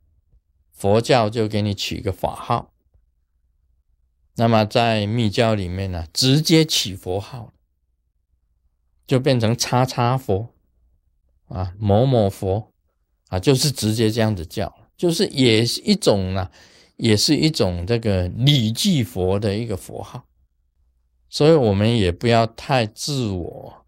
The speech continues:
太这个谦虚，因为你原来，原来啊，就是普贤王如来嘛，你原来本身就是普贤王如来，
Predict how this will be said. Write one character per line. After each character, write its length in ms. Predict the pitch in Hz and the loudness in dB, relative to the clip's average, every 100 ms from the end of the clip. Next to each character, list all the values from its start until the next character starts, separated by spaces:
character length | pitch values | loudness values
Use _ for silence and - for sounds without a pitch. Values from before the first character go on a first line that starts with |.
| _ _ _ | _ _ _
太 320 | - 131 113 | -8 -2 -2
这 240 | 98 - 117 | -2 -8 -8
个 140 | 104 | -6
谦 420 | - - 127 123 | -2 0 2 2
虚， 440 | 123 - 131 123 - _ _ _ _ _ _ | 0 -2 -2 -4 -6 _ _ _ _ _ _
因 120 | 156 | 2
为 120 | 175 | 4
你 220 | 151 113 98 | 4 2 0
原 220 | 92 95 | -2 -2
来， 160 | 90 - - | -4 -8 -4
原 280 | 113 117 139 | 0 2 2
来 220 | 101 107 | 0 0
啊， 80 | 101 | -2
就 200 | - 113 | -4 -4
是 160 | 127 | -4
普 320 | 117 - 101 | -8 -10 -10
贤 260 | 95 101 101 | -6 -4 -4
王 220 | 95 104 | -4 -4
如 200 | 101 101 | -6 -8
来 220 | 107 - | -8 -8
嘛， 200 | 98 104 - _ _ _ _ _ _ _ _ _ _ _ _ _ _ _ - | -10 -16 -18 _ _ _ _ _ _ _ _ _ _ _ _ _ _ _ -4
你 200 | 101 98 | -2 2
原 200 | 101 113 | 2 2
来 100 | 107 | -2
本 240 | 107 92 | -4 -6
身 160 | 107 104 | -4 -4
就 100 | 104 | -4
是 140 | 107 | -4
普 220 | 101 95 | -6 -8
贤 180 | 85 92 | -8 -6
王 260 | 90 90 92 | -4 -6 -8
如 160 | - | -10
来， 260 | - - - | -14 -16 -20